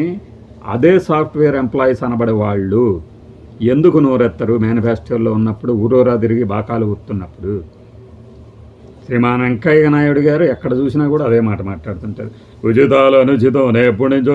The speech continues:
చెబుతున్నాను" అంటారు. చెప్పండి సార్, మీ భాగస్తులకు చెప్పండి. బీహార్లో అలా ఇవ్వటం కుదరదని అమిత్ షా గారు పోయి పాపం నానా అవస్థ పడుతున్నారు అక్కడ బీహార్లో.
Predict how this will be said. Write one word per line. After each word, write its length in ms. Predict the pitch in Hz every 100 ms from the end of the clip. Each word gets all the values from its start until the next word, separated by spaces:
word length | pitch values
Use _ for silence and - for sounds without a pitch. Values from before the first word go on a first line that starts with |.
| 135
చెబుతున్నాను" 480 | 127 127 131 123 131
అంటారు. 320 | 113 87 92 - - - - - 190
చెప్పండి 300 | 185 226 175
సార్, 300 | 127 139 139
మీ 140 | 147
భాగస్తులకు 600 | 160 147 156 170 - 170
చెప్పండి. 720 | 156 135 - 127 123 139 117 90 - -
బీహార్లో 560 | 117 120 147 151 160
అలా 140 | 156 147
ఇవ్వటం 320 | 135 143 151
కుదరదని 420 | 139 139 131 147
అమిత్ 220 | 135 131 -
షా 80 |
గారు 220 | 135 139 131
పోయి 220 | 127 135
పాపం 320 | 127 120 127 - - -
నానా 220 | 107 120
అవస్థ 320 | 131 123 -
పడుతున్నారు 440 | 147 123 117 139 120
అక్కడ 200 | - 110
బీహార్లో. 460 | 110 110 113 101